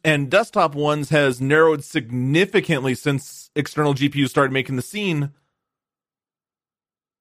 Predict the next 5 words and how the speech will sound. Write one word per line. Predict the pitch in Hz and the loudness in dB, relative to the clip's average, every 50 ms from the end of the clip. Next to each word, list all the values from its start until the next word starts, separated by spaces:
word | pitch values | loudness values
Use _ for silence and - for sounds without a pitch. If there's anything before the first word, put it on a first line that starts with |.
| _ _ _ _ _ _ _ _ _ _ _ _ _ _ _ _ _ _ - | _ _ _ _ _ _ _ _ _ _ _ _ _ _ _ _ _ _ -8
But | 143 240 240 262 - 160 139 151 | -2 0 0 0 -2 -6 -10 -4
this | - 330 370 - - | -2 -2 -2 -4 -6
one | - 349 330 330 330 330 320 | -6 0 2 2 2 2 0
in | - - 262 262 254 202 | -2 -4 -4 -4 -4 -4
particular, | - 240 240 214 226 - - 208 208 - - 175 131 110 90 - - - | -2 0 0 0 -2 -4 -6 -6 -4 -2 0 0 0 0 0 -4 -6 -12